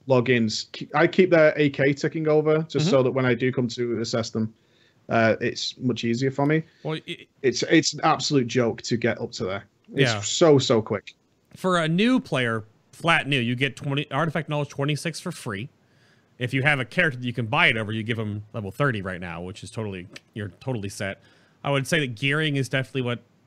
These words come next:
Speaker 2: you gotta just do a couple of flat mythics, get some friends in together and go do that kind of stuff like that. Dauntless tokens,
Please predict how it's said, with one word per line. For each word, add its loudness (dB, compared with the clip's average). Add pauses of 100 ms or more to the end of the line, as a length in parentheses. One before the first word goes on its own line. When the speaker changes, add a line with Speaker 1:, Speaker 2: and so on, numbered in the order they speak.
(220)
Speaker 2:
you -6
gotta 0
just -4
do 0
a 0
couple -6
of -8
flat -2
mythics, -2
get -6
some -6
friends 0
in -4
together -2
and -4
go -2
do -2
that -4
kind -4
of -4
stuff -6
like -4
that. -2
Dauntless -4
tokens, -2